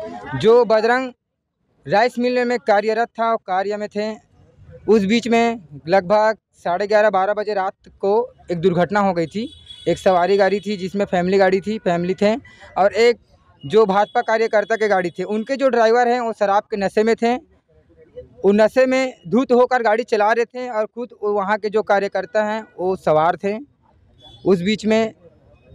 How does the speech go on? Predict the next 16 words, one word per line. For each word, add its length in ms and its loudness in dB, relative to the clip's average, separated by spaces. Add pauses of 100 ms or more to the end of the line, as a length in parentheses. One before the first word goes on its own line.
जो 160 2
फैमिली 380 2
गाड़ी 240 2
है 80 2
उनमें 380 -4
टकराव 400 0
हुई। 220 -4 (360)
उस 160 -2
बीच 240 -8
आपस 340 0
में 120 -6
दोनों 240 -6
में 140 -6
मतभेद 360 -2
होने 240 0
लगा। 280 0